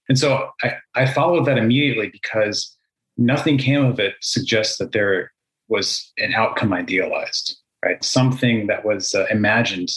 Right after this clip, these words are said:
to have been the case that either happened or didn't happen. What it doesn't tell me about as much that I wanna know more about is what was the process of that conversation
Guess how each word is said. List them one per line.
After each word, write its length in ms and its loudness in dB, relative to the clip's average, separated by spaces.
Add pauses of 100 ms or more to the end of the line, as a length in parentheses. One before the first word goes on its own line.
(100)
to 160 0
have 140 -4
been 180 0
the 60 -6
case 520 -4 (200)
that 220 -2 (600)
either 200 2
happened 320 2
or 60 2
didn't 220 2
happen. 320 -4 (180)
What 160 2
it 240 -2
doesn't 400 0 (160)
tell 240 0
me 140 0
about 360 -2 (680)
as 180 0
much 280 0
that 100 0
I 60 0
wanna 240 0
know 140 0
more 200 2
about 300 -2
is 160 -6
what 120 -2
was 140 2
the 60 0
process 520 -4
of 80 -12
that 140 -4
conversation 600 -4